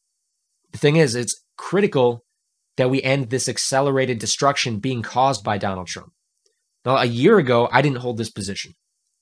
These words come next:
But after seeing this year, the consequences of his presidency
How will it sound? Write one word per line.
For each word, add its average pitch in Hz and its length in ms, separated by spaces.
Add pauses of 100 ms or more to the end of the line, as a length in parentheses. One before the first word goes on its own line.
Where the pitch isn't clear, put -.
(400)
But 120 340
after 139 340
seeing 139 360
this 123 260
year, 143 340 (640)
the 113 60
consequences 151 920
of 117 80
his 120 100
presidency 156 760